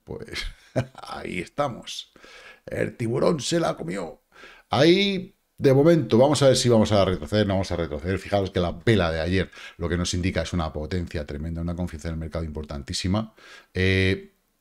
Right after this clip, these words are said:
además, con, fijaros que el día de ventas, día de compras, el volumen muy, muy similar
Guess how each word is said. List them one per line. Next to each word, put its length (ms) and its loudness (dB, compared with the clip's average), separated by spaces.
además, 320 4
con, 280 4
fijaros 340 2
que 340 0
el 300 -2
día 180 6
de 80 6
ventas, 320 2
día 140 2
de 100 -2
compras, 380 2
el 140 -4
volumen 380 0
muy, 220 4
muy 160 0
similar 540 -2